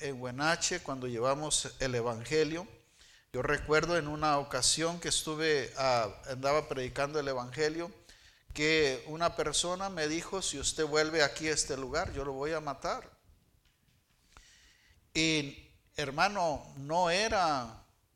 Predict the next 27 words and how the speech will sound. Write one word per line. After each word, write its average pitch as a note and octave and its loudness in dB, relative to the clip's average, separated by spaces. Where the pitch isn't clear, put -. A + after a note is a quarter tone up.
vamos D3 -2
a D#3+ 2
decir, D3 0
una D#3 -2
persona D3 -4
que - -10
estaba C#3 0
vacilando. B2 -8
Era B2+ -8
una F3+ -8
persona D#3 -6
que A2+ -12
ya B2+ -4
había D3 -4
matado B2+ -10
antes. A2 -10
Los G#2+ -10
hermanos C#3 -8
me B2 -12
dijeron, C3 -10
"Hermano, B2 -12
pastor, C3+ -10
tenga C#3 -12
cuidado A#2 -10
con B2 -14
él, F#3 -12
porque G#2 -18